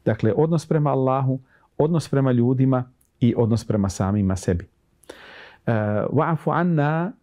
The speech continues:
od Allaha molimo oprost, jer, e, i ovaj ajet upravo završava tom dovom. Dakle, „Allahu, oprosti nam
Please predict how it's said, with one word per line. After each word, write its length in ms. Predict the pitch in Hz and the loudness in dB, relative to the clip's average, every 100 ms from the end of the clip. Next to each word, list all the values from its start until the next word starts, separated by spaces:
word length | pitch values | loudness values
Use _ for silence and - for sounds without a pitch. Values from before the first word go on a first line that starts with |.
| _ | _
od 160 | - 117 | -2 0
Allaha 420 | 113 123 135 139 | 2 2 0 0
molimo 460 | 131 131 135 127 131 | 0 0 2 2 2
oprost, 720 | 135 - 101 87 - _ _ _ _ _ - | 0 0 -4 -4 -12 _ _ _ _ _ 0
jer, 260 | 110 107 | 2 2
e, 640 | 104 113 - 110 107 104 - - - | 0 -4 -2 0 2 0 -2 -8 0
i 180 | 120 117 | 2 2
ovaj 280 | 117 117 120 | 2 0 0
ajet 360 | 117 127 117 139 | 0 -2 -2 -2
upravo 340 | 117 123 110 | 0 0 2
završava 520 | 110 113 120 117 104 | 0 0 0 -2 -2
tom 260 | - 101 101 | -2 0 2
dovom. 400 | 139 156 165 160 - - - - - | 2 2 0 -4 -12 -20 -20 -20 -4
Dakle, 400 | 123 117 123 120 139 | 0 0 2 0 0
„Allahu, 420 | 139 160 131 135 | 0 0 0 0
oprosti 500 | 117 135 123 - 120 | 0 -2 -2 -2 0
nam 460 | 104 113 113 - | 0 0 -2 -8